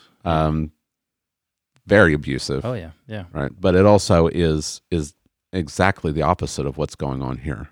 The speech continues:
Speaker 2: Yes. Yeah.
Speaker 1: Right.
Speaker 2: Yeah. And you have people running around all over the place claiming divine revelation from God,
Speaker 1: Mm-hmm.
Speaker 2: saying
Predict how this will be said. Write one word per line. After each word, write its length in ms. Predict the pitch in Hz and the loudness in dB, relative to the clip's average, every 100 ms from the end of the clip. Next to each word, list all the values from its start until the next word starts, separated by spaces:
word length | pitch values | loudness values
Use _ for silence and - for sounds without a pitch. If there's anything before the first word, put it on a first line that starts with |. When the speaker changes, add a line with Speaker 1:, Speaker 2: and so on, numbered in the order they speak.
| - | -16
Speaker 2:
Yes. 380 | 98 82 - _ - | -14 -14 -16 _ -16
Yeah. 100 | 90 | -12
Speaker 1:
Right. 120 | 76 - _ _ _ _ | -12 -14 _ _ _ _
Speaker 2:
Yeah. 200 | 95 85 | -12 -8
And 120 | 120 123 | -4 -2
you 80 | |
have 100 | 127 | -2
people 280 | - 101 92 | -4 -8 -6
running 260 | 87 90 90 | -6 -4 -4
around 220 | 90 92 | -4 -4
all 140 | 90 | -4
over 120 | 92 90 | -4 -6
the 80 | |
place 340 | 82 95 90 - | -6 -6 -6 -8
claiming 360 | - 92 90 | -10 -10 -10
divine 280 | 87 92 92 | -10 -8 -8
revelation 540 | 92 90 90 90 - - | -8 -8 -8 -10 -12 -18
from 220 | - 90 | -14 -8
God, 300 | 92 92 76 | -4 -4 -6
Speaker 1:
Mm-hmm. 20 | |
Speaker 2:
saying 360 | - 90 87 | -10 -12 -14